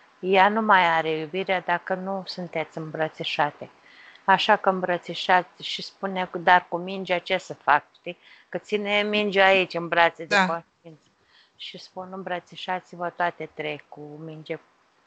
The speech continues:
Speaker 1: cu tot.” Partea eterică care arată, bineînțeles,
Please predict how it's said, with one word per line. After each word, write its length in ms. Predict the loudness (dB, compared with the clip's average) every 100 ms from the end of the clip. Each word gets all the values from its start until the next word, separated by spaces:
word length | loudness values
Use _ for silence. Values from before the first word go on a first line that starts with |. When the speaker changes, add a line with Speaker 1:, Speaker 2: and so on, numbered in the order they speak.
| -20 _
Speaker 1:
cu 160 | -20 -2
tot.” 240 | 2 2 0 _ _ _ _ _
Partea 800 | 4 4 -2 2 4 4 2 0
eterică 640 | -2 -2 -4 -4 -4 -12
care 300 | -6 -4 0
arată, 580 | 0 2 0 0 -8 -6
bineînțeles, 720 | -10 -12 -8 -6 -4 -6 -10